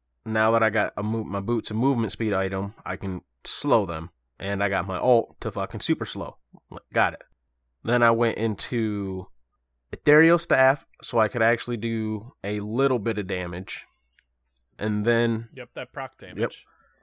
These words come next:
Speaker 1: And then I went into, uh, Rada Tahuti.
Speaker 2: Rada the
Speaker 1: Yep,
Speaker 2: boot.
Speaker 1: figured that was a rod. So
Speaker 2: Yeah.
Speaker 1: that counts.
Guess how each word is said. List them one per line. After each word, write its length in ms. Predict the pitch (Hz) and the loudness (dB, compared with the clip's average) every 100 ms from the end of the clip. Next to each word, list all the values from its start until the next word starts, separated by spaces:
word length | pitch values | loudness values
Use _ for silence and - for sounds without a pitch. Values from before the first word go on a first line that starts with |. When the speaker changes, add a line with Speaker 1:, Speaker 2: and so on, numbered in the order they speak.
| _ _ _ - | _ _ _ -8
Speaker 1:
And 140 | 104 | -4
then 420 | 107 104 101 98 - _ _ - | -2 -2 -2 -6 -10 _ _ -8
I 200 | 92 92 | -4 -4
went 220 | 98 98 | -4 -6
into, 760 | 95 92 - 98 92 90 90 92 - _ _ | -6 -8 -8 -8 -8 -8 -10 -14 -20 _ _
uh, 520 | 82 82 55 - 92 - _ _ _ _ _ _ _ _ _ - | -10 -8 -8 -10 -12 -16 _ _ _ _ _ _ _ _ _ -10
Rada 340 | 90 101 113 | 0 2 2
Tahuti. 540 | - 101 143 139 92 - _ _ _ - | -2 -6 -2 -2 -4 -12 _ _ _ -16
Speaker 2:
Rada 280 | 110 131 110 | -14 -12 -10
the 100 | 95 | -6
Speaker 1:
Yep, 220 | 117 - | -6 -8
Speaker 2:
boot. 180 | 120 180 | -12 -8
Speaker 1:
figured 240 | 104 101 | -6 -6
that 160 | 98 92 | -4 -4
was 140 | 90 | -6
a 40 | 87 | -8
rod. 360 | 87 80 101 - - - - - - - - | -8 -8 -10 -14 -20 -20 -20 -20 -20 -20 -14
So 180 | - | -10
Speaker 2:
Yeah. 60 | 90 | -8
Speaker 1:
that 80 | 95 | -8
counts. 440 | - 85 82 - | -6 -6 -8 -14